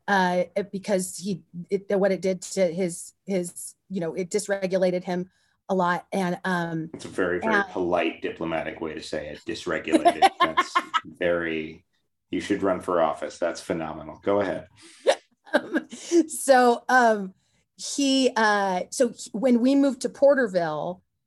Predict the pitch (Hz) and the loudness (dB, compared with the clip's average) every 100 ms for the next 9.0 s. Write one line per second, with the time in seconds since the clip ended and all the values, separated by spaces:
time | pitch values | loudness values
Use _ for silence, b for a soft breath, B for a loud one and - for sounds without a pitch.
0 | _ _ _ - - 269 233 226 214 - | _ _ _ -14 -2 2 2 4 0 2
1 | 254 220 196 - - 170 175 170 165 _ | 2 2 2 -2 -6 -4 -2 -2 -2 _
2 | _ _ _ - 180 208 480 523 427 453 | _ _ _ -4 0 4 4 4 2 4
3 | 403 403 381 370 392 - 202 185 170 170 | 6 8 6 4 2 2 0 2 0 0
4 | 156 151 214 202 196 185 180 b b b | -2 0 4 6 6 4 0 b b b
5 | - 220 381 403 403 381 349 311 _ 311 | -6 6 8 10 10 8 6 4 _ 0
6 | 302 302 277 269 254 226 185 202 208 - | 4 6 6 4 6 4 2 0 -2 -2
7 | - 381 - 214 214 190 - 196 190 190 | -2 0 2 2 2 0 -2 0 0 0
8 | 175 180 185 180 196 196 175 165 165 160 | -4 -4 -4 -2 -2 0 -2 -2 -4 -6